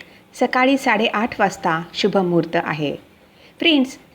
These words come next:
जर आपल्याला रॉयल शेफ सुजाता हे चॅनल आवडले तर सबस्क्राईब करायला विसरू नका. बेल आयकॉनवरती क्लिक करा, लाईक करा, शेअर करा, कॉमेंट सेक्शनमध्ये आपले मत लिहायला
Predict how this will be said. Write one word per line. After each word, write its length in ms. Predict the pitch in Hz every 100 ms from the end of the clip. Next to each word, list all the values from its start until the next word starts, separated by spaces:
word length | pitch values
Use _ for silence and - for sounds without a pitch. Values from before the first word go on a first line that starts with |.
| 202
जर 140 | 294
आपल्याला 380 | 311 302 285 285
रॉयल 260 | 285 247 254
शेफ 200 | - 262
सुजाता 380 | 262 220 214 214
हे 160 | 220 226
चॅनल 340 | 220 214 214
आवडले 460 | 208 214 214 196 156 - - -
तर 60 | 269
सबस्क्राईब 440 | 311 302 320 320 311
करायला 440 | 240 190 185 180 190
विसरू 320 | 180 190 175 160
नका. 380 | 151 151 147 156 - - - - _ _ _ _ _ _
बेल 200 | 165 226
आयकॉनवरती 600 | 226 175 170 160 165 160
क्लिक 340 | 170 - 156 -
करा, 240 | 165 160 165 - -
लाईक 180 | 185 226 -
करा, 200 | 202 196 190 -
शेअर 260 | - 202 196
करा, 300 | 196 170 - - - -
कॉमेंट 300 | - 269 359
सेक्शनमध्ये 600 | - 269 262 226 196 196 190
आपले 260 | 170 170
मत 300 | 165 202 -
लिहायला 340 | 196 165 160